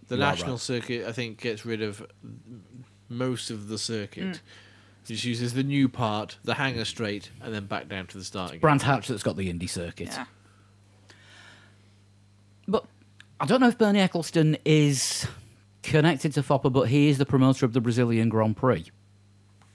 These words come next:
Speaker 1: And one other, I can't remember which other race he promotes.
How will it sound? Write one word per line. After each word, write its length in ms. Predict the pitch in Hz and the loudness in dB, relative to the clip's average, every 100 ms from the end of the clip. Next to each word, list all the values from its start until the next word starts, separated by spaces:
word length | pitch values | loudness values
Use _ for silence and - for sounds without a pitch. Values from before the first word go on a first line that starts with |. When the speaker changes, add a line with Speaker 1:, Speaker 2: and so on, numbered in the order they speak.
| _ - | _ -2
Speaker 1:
And 420 | 113 117 113 104 - - | 0 0 -4 -8 -14 -12
one 400 | 107 110 113 113 | -8 -2 0 0
other, 380 | 110 92 87 82 | -2 -2 -4 -6
I 40 | |
can't 240 | - 104 95 | -6 -6 -6
remember 240 | 98 95 | -8 -10
which 440 | 92 - - - - _ _ _ _ _ - | -10 -10 -12 -14 -18 _ _ _ _ _ -12
other 220 | 101 98 | -8 -6
race 220 | 98 98 - | -6 -6 -8
he 140 | 92 | -12
promotes. 800 | - 95 90 85 - - - | -10 -10 -8 -10 -10 -10 -10